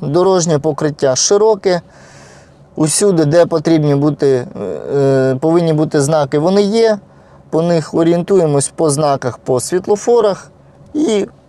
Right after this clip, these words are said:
просто продовжуємо рух. Якихось особливо складних ділянок, окрім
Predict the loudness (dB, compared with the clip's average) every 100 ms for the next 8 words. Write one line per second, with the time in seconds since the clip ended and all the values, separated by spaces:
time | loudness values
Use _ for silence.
0 | -20 -12 -2 -2 0 -4 -2 -2 0 0
1 | 2 0 0 -2 0 -2 -4 -6 -2 -2
2 | 0 -2 -2 -2 0 2 2 0 -2 -2
3 | 0 -2 0 0 2 0 -2 -2 -2 0
4 | 0